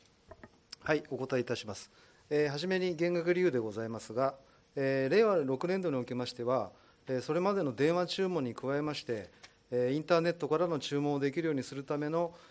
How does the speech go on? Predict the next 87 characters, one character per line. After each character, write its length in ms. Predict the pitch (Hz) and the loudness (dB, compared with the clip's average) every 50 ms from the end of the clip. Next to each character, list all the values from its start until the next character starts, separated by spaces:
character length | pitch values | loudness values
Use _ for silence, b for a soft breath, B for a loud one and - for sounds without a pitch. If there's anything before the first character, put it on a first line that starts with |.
| B B - | B B -2
え 100 | 143 139 | -2 -2
ー、 40 | |
シ 160 | 131 - 143 131 | -2 -2 -6 -8
ス 60 | - | -6
テ 120 | - 175 | -4 -4
ム 100 | 170 175 | -2 0
構 140 | 170 196 185 | 0 -2 -2
築 540 | 180 - 156 147 - - _ _ - - 160 | -2 -4 -8 -12 -14 -16 _ _ -8 -6 -6
に 100 | 175 165 | -6 -6
か 140 | - 151 143 | -6 -4 0
か 120 | - 208 | 0 0
る 80 | 190 156 | 0 0
費 140 | - 202 | 0 2
用 120 | 202 175 123 | 2 4 2
を 120 | 98 - - | 2 0 -2
計 200 | - 147 143 135 | -2 -2 -2 -2
上 160 | 131 139 127 | -2 -4 -4
し 80 | - | -4
て 80 | - 135 | -4 -4
い 60 | 131 | -4
た 100 | - 135 - | -4 -4 -6
こ 100 | 113 107 | -6 -6
と、 240 | - 110 101 - B B B B B B B B | -6 -6 -6 -6 B B B B B B B B
そ 100 | - - | -4 -2
れ 80 | 170 175 | -2 0
か 120 | 165 190 | 2 4
ら、 220 | 185 196 196 - - | 4 4 4 4 2
え 220 | - 143 143 143 143 | 0 0 0 2 4
ー、 20 | |
令 140 | 151 160 160 | 6 6 6
和 80 | 139 | 6
五 140 | 120 120 135 | 4 2 2
年 180 | 143 170 170 147 | 2 2 2 2
度、 200 | 123 95 - - - | 0 -2 -2 -6 -6
六 280 | 123 127 131 131 151 | -6 -6 -4 -2 -2
年 180 | 147 156 147 139 | -2 -2 -2 -2
度 100 | 131 131 | -2 -2
の 100 | 127 117 | -2 -4
実 340 | 107 120 117 - - 139 - | -6 -8 -10 -8 -10 -6 -4
績 120 | 147 143 | -4 -4
を 60 | 131 | -4
踏 40 | 131 | -4
ま 140 | 139 139 139 | -4 -6 -6
え 40 | 156 | -6
ま 120 | 185 185 | -8 -10
し 80 | - - | -6 -4
て、 220 | 156 120 92 104 | -4 -4 -4 -4
減 200 | 107 123 117 113 | -6 -6 -6 -4
額 200 | 110 107 101 - | -6 -10 -12 -12
と 160 | - - 160 151 | -8 -6 -6 -6
す 120 | - - | -6 -10
る 60 | 107 104 | -10 -8
も 100 | 110 117 | -6 -6
の 100 | 127 143 | -4 -4
で 80 | 147 | -6
ご 140 | 120 98 92 | -6 -6 -10
ざ 140 | 82 90 90 | -12 -14 -14
い 60 | 90 | -12
ま 140 | 92 101 104 | -12 -12 -12
す。 160 | - - B B B B B B B B B B B B - | -12 -16 B B B B B B B B B B B B 0
え 220 | 156 156 156 156 | 2 4 4 2
ー、 40 | 147 | 0
次 240 | 151 - 170 208 202 | -2 -4 -2 0 0
に、 220 | 165 139 131 - - - | 0 0 -2 -4 -4 -4
え 320 | 123 120 120 120 120 117 | -2 -2 0 0 -2 -2
ー、 40 | 120 | -2
委 20 | 131 | -2
託 240 | - - - 226 220 | -2 -2 -2 -2 0
料 100 | 220 214 | 0 0
に 100 | 175 135 | 0 0
含 220 | - - - 135 | -2 -4 -2 0
ま 80 | 135 135 | 0 0
れ 100 | 135 127 | 0 -2
る 100 | 107 104 | -4 -4
人 240 | - 127 151 175 170 | -4 -4 -4 -4 -2
件 180 | - 208 208 | -2 -2 -2
費 120 | 185 160 139 | -2 -4 -4
の 160 | 117 104 98 | -4 -4 -6
内 200 | 107 104 - 127 | -6 -6 -2 -2
訳 180 | 123 120 131 | -2 -2 -2
で 80 | 120 127 | -2 -4
ご 100 | 123 120 | -4 -2
ざ 120 | 117 131 | -2 -2
い 40 | 131 | -2
ま 120 | 131 131 127 | -2 -4 -6
す 140 | - 110 | -6 -4
が、 240 | 110 139 131 110 87 | -2 0 0 0 0